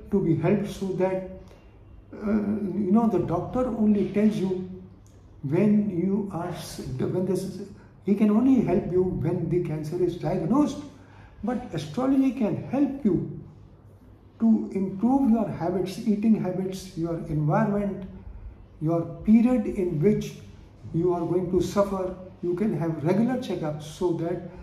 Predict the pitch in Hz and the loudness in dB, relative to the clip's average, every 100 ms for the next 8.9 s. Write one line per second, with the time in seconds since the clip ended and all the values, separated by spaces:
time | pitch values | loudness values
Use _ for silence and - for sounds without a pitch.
0 | - - 151 147 147 175 202 - 220 214 | -14 -4 -2 -2 -4 -2 -2 0 -2 -2
1 | - 175 139 120 147 175 - - 175 - | -2 -4 -4 -4 -4 -4 -6 -4 -4 -4
2 | - - - 143 170 165 165 - 135 139 | -12 -16 -10 -8 -4 -4 -4 -6 -6 -2
3 | 151 151 202 233 - - - - - - | -2 0 0 0 0 -8 -16 -20 -20 -16
4 | - 202 226 294 285 233 - 220 277 277 | -4 0 2 2 2 -4 -2 0 2 2
5 | 214 233 220 143 180 240 190 - - - | 2 0 0 -4 -2 0 -2 -4 -8 -14
6 | - - - - - 277 269 - - - | -18 -20 -20 -14 -4 0 0 -2 -8 -14
7 | - - - - - - - - - - | -20 -18 -18 -20 -20 -20 -20 -20 -20 -20
8 | - - - 226 - 262 240 - - | -20 -8 -2 0 2 4 4 0 -6